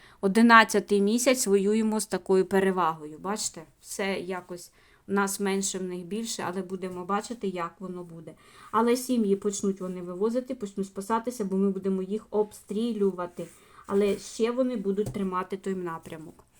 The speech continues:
Так, ну і все, в принципі, ми подивилися. Запоріжжя вони получать відпор. На Мелітополі почнуться дії, але під кінець, і там буде дуже все серйозно.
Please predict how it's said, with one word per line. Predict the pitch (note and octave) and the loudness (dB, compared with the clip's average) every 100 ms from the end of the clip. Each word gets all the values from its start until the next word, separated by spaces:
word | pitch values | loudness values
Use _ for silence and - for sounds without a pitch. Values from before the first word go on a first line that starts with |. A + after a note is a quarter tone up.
| - - - - - - | -20 -20 -20 -20 -8 6
Так, | G3+ E3 - - | 6 6 0 2
ну | A#3+ D#4 - | 4 4 4
і | A#3 | 0
все, | A3 - A#3+ | 2 6 6
в | F#3+ | 6
принципі, | - G#3+ G3+ G3 G3 | 0 -2 0 -4 -2
ми | F#3+ F#3+ | -4 -4
подивилися. | F#3+ F#3 G3+ C#4 D#4+ D#4 C4 | -6 -4 0 0 -2 -2 0
Запоріжжя | A3+ A3 G#3 G3+ F#3+ | 0 0 0 0 -2
вони | F#3 F#3+ F#3 | -4 -6 -8
получать | F#3 G3 F#3 - F#3 F3 | -6 -4 -4 -6 -10 -6
відпор. | F#3+ - B3+ C4 D4 - - _ - | -8 -2 2 2 0 -10 -20 _ -4
На | G3+ | 0
Мелітополі | G#3+ G#3+ G#3+ A3 G3 F#3+ F#3 | 0 0 2 0 2 -2 -4
почнуться | F#3 G3 - G3 - G3 | -6 -6 -2 -4 -2 -4
дії, | F3+ F#3+ F3+ B2 | -2 -4 -4 -6
але | F#3 | -6
під | F3+ F#3+ | -6 -10
кінець, | - G3 F#3+ A3+ C4 - | -6 -4 0 -2 -4 -6
і | G3 | -4
там | G3 F3+ F3 | -2 -2 -2
буде | F#3 F3+ F#3+ | -6 -4 -2
дуже | F3+ G3 F#3 | -2 -2 -2
все | F3 F#3 | -4 -4
серйозно. | F3 - F#3 G#3 A#3 B3 D4 | -4 -4 -2 0 0 -2 -4